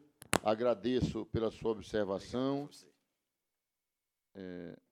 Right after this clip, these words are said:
Speaker 1: em nosso equívoco, mas agora ficou esclarecido. Como falado anteriormente, estamos em regime de votação.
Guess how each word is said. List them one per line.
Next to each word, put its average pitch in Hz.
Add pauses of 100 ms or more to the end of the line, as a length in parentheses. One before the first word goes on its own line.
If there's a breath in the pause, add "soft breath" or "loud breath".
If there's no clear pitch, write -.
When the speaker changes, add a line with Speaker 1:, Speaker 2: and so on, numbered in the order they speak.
(320)
Speaker 1:
em 107
nosso 110
equívoco, 123
mas 110
agora 110
ficou 107
esclarecido. 127 (880)
Como 139
falado 120
anteriormente, 120
estamos 135
em 127
regime 120 (540)
de 156
votação. 120